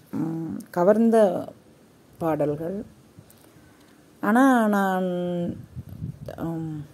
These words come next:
மாணிக்க வாசகரை present பண்ற மாதிரி தாய்மானவரை பண்ணியிருக்கேனா என்ன அப்படிங்கிறது எனக்கு தெரியல. இருந்தாலும் என்னுடைய தோய்வை உங்க கூட பகிர்ந்துக்கிறேன்.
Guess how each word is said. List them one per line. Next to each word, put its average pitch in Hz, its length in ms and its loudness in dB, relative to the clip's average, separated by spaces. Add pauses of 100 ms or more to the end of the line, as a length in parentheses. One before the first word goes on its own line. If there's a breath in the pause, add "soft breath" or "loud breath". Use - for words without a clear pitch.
(580 loud breath)
மாணிக்க 240 380 4
வாசகரை 202 580 6
present 196 360 0
பண்ற 185 340 2
மாதிரி 208 320 -2
தாய்மானவரை 185 640 2
பண்ணியிருக்கேனா 160 580 0
என்ன 147 320 0
அப்படிங்கிறது 143 300 -2
எனக்கு 156 440 -2
தெரியல. 190 420 2 (840 soft breath)
இருந்தாலும் 240 340 4
என்னுடைய 190 360 4
தோய்வை 214 460 6
உங்க 185 300 4
கூட 175 260 4
பகிர்ந்துக்கிறேன். 165 760 2